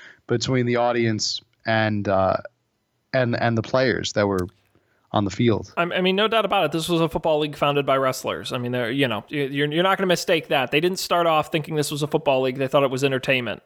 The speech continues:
Speaker 2: figured out how to fit football into it. So,
Speaker 1: I
Speaker 2: no.
Speaker 1: wonder if they, if they had just had more players like Smart that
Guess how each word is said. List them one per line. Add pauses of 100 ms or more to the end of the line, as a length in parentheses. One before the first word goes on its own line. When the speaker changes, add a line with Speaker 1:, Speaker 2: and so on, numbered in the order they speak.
(100)
Speaker 2:
figured
out
how
to
fit
football
into
it.
So, (680)
Speaker 1:
I
Speaker 2:
no.
Speaker 1:
wonder
if
they,
if
they
had
just
had (680)
more (300)
players
like (340)
Smart (680)
that